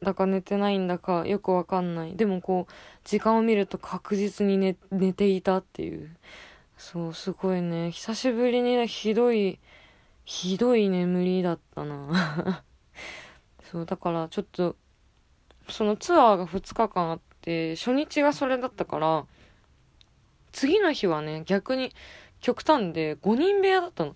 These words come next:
六人部屋だったかな。それはそれでほら、なんか現実的な緊張感があるから、ちょっとこの、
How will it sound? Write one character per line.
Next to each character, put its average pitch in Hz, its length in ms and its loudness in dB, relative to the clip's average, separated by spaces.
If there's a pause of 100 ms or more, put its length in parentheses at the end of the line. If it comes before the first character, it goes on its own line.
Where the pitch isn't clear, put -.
六 196 240 -6
人 403 180 0
部 392 80 -2
屋 381 120 -4
だ 370 80 -4
っ - 20 -14
た - 160 -12
か 160 120 -12
な。 151 160 -16 (720)
そ - 200 -2
れ 359 100 6
は 440 140 6
そ 415 140 2
れ 381 120 4
で 359 100 2
ほ 330 140 4
ら、 208 140 6
な 202 80 0
ん 190 40 -2
か 180 80 0
現 269 280 0
実 277 240 -8
的 254 220 -6
な 247 100 -2
緊 233 300 -8
張 220 200 -6
感 165 260 -6
が 160 100 -6
あ 160 40 -4
る 156 120 -10
か 165 140 -8
ら、 160 240 -6 (480)
ち - 100 0
ょ - 20 2
っ 247 60 -4 (120)
と 175 120 -2
こ 185 280 2
の、 180 300 0